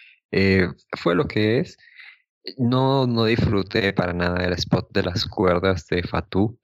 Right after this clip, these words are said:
Es un spot que se le ha visto bastante en el pasado a Mick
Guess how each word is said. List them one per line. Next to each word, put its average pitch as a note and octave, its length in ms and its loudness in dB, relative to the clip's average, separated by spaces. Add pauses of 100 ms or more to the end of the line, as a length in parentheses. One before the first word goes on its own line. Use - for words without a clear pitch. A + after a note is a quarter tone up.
(380)
Es A2+ 160 2
un D#3 120 2
spot C3 400 -2
que C#3+ 300 0
se - 140 -6
le G2+ 80 -2
ha F#2+ 40 2
visto G#2+ 200 0
bastante G2 840 0
en F2 200 0
el E2 140 2
pasado F#2 580 0
a D#2+ 400 -2
Mick - 360 -6